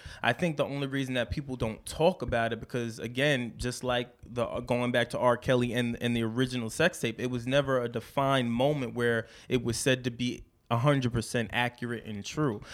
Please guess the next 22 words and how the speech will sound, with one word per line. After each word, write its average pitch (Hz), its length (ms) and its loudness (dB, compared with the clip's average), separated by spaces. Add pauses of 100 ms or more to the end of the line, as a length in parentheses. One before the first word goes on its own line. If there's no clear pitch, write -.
(100)
I 117 80 4
think 147 400 0
the 135 160 0
moment 135 460 2
things 135 320 0
like 127 160 2
that 123 140 2
happen, 156 540 2
like 117 180 2 (200)
Bill 143 200 10
Cosby, 208 540 8 (720)
you're 147 160 8
not 170 260 8
giving 180 220 6
him 151 140 4
a 120 60 2
pass. 139 500 2 (460)
It, 131 100 2 (160)
he 160 140 2
was 131 160 0
found 175 400 6
guilty. 196 460 4